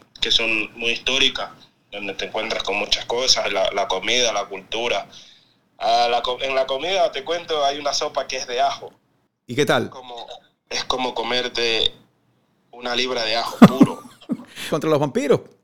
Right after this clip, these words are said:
Speaker 2: que están por ahí por Rumania.
Speaker 1: Es bru-, es, es brutal y, y, y esa fue mi bienvenida,
Speaker 2: Pero
Speaker 1: ¿sabes?
Speaker 2: te, ¿ahora te gusta esa sopa o no te la tomarías más?
Speaker 1: Ahora me gusta.
Speaker 2: Ok.
Speaker 1: Ahora me gusta. Puedo decir que es como que te comas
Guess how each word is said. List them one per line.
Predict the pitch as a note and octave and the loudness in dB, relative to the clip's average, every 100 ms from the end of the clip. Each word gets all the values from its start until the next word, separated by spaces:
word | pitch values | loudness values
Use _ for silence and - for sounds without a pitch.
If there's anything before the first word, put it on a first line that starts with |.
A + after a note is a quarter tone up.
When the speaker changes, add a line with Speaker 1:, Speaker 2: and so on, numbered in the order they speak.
| _ | _
Speaker 2:
que | - | -14
están | - B2+ | -6 -2
por | C#3 | 0
ahí | C3 | 0
por | B2+ | 2
Rumania. | B2+ C3 A#2+ A2 G#2+ | 2 2 2 0 -6
Speaker 1:
Es | - - | -10 -14
bru-, | - - _ _ _ | -18 -20 _ _ _
es, | - - - - | -10 -10 -14 -10
es | B2 | -6
brutal | B2+ A#2+ B2+ C#3 C3+ | -4 -4 -2 -2 -2
y, | A2 G#2+ G2+ | -4 -8 -14
y, | G#2 A2 - | -14 -16 -8
y | A2+ | -4
esa | A#2+ - | -2 -2
fue | D3+ | -4
mi | C#3+ C#3 | -2 -2
bienvenida, | B2 A2+ G2+ B2 D3+ | -2 -2 -4 -2 -2
Speaker 2:
Pero | D#3 C#3+ | 2 2
Speaker 1:
¿sabes? | - D3 C#3 | 4 2 2
Speaker 2:
te, | - | 2
¿ahora | D3+ E3+ | 2 4
te | D#3+ | 4
gusta | D3 G#3+ G#3 | 6 6 6
esa | - F3+ | 4 4
sopa | G#3 A#3 A3+ | 6 6 6
o | |
no | E3 | 4
te | D3+ | 6
la | D#3 | 4
tomarías | D3 C#3 B2+ | 4 6 4
más? | A2+ G#2 - - _ _ - | 4 -2 -8 -18 _ _ -6
Speaker 1:
Ahora | C#3+ F3+ | -2 0
me | D3+ | -2
gusta. | B2+ B2 - - - | -6 -10 -16 -20 0
Speaker 2:
Ok. | A2 G#2 G#2+ - | 2 6 6 4
Speaker 1:
Ahora | - D3 D3 | -4 -6 -6
me | C3 | -8
gusta. | D3 - A#2 - _ _ _ _ | -10 -8 -12 -12 _ _ _ _
Puedo | C3+ | -8
decir | C#3 D3+ | -8 -6
que | D3 | -6
es | D3 | -6
como | - C#3 C3 | -4 -4 -4
que | B2+ | -6
te | A#2+ A#2+ - - _ - | -8 -10 -12 -20 _ -10
comas | A#2+ B2 | -8 -4